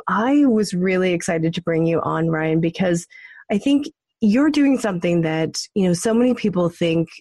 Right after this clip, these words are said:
is wrong to talk about, that they have so much, you know, stigma and B S about, but yet you're bringing, like, really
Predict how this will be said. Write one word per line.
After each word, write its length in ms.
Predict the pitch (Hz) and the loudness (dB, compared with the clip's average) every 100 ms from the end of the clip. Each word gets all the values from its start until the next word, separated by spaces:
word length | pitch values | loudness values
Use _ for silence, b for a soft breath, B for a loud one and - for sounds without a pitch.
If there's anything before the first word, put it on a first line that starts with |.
| _ - | _ -4
is 380 | 170 160 156 | 0 0 0
wrong 400 | 165 170 180 226 | -2 -2 0 0
to 60 | 220 | 0
talk 340 | - 185 185 | -2 -4 -2
about, 560 | 185 175 170 170 165 160 B B B - | -2 -2 -2 0 0 -2 B B B -6
that 120 | 185 | -4
they 40 | 175 | -2
have 300 | 170 190 196 | 0 -2 -2
so 180 | 208 185 | 0 0
much, 340 | 175 165 - - - - | 0 -2 -6 -12 -10 -4
you 100 | 170 | -2
know, 220 | 156 147 | 0 -2
stigma 880 | - - - 240 202 190 180 175 165 | -8 -12 -8 -4 0 0 0 0 -2
and 320 | 147 151 147 - - | -2 -4 -6 -10 -2
B 180 | 214 | -2
S 260 | 190 175 - | 0 -2 -4
about, 460 | 170 160 165 160 - B B B - | -4 -2 0 0 -2 B B B -4
but 160 | 196 | -2
yet 300 | 202 196 - | 0 0 0
you're 180 | 196 233 | 0 0
bringing, 560 | 220 208 202 202 190 - | 0 0 2 2 0 0
like, 320 | 165 160 - _ _ _ - | -2 -4 -6 _ _ _ -6
really 800 | 202 214 262 277 277 269 247 | -4 0 2 4 4 4 2